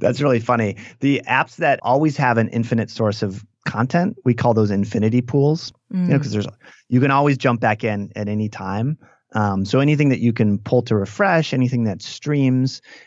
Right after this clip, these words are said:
Speaker 1: where there is truly an infinite source of content,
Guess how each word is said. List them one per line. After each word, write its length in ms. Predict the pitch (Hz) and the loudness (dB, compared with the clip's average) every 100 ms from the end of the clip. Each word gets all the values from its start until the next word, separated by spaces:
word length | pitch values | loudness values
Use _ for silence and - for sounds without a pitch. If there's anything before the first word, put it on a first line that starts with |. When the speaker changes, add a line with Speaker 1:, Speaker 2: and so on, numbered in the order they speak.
| _ | _
Speaker 1:
where 320 | 110 110 107 | 0 2 4
there 320 | 101 98 95 | 2 2 0
is 340 | - 98 - - _ _ | 0 -2 -4 -14 _ _
truly 360 | - 170 170 135 | -2 2 4 4
an 60 | 113 | 2
infinite 540 | 120 127 110 - - | 0 2 0 -2 -12
source 340 | - 120 110 | -2 0 0
of 100 | 101 | -2
content, 520 | - 113 113 - 98 | -6 0 0 0 -4